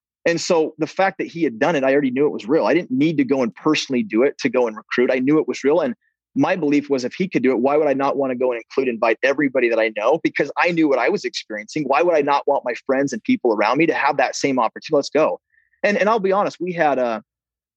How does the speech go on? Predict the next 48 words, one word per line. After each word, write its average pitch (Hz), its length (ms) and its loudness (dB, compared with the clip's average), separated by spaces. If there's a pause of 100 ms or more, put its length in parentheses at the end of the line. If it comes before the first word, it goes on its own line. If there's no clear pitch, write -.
(180)
there 156 140 4
was 151 260 0
a - 60 0
set 165 220 -2
of 143 80 -6
twins 151 320 -2
and 127 100 -2
some 123 140 0
friends 156 300 0
that - 80 -8
said, 131 200 -2
"You 170 80 2
guys 147 260 0
are 113 60 -6
stupid. 160 600 0
I 131 60 0
can't 160 260 -4
believe 143 200 -2
you 110 60 -2
do 131 220 2
that." 135 300 2 (400)
You 156 80 0
know, 170 80 2
we 170 80 2
had 165 200 0
people 160 260 -4
in 139 80 0
our 127 80 0
community 135 360 0
at 107 60 0
home 143 220 0
that 123 80 2
wanted 123 240 0
to - 40 -16
see 131 140 0
us 113 140 -2
fail. 139 400 2
"I 120 80 -2
can't, 151 280 -2
you're 120 140 -6
crazy. 151 420 0
Why 135 140 2
would 131 140 0
you 113 60 -8
give 127 120 2
up - 80 -20
your 107 80 -8
summer?" 147 400 0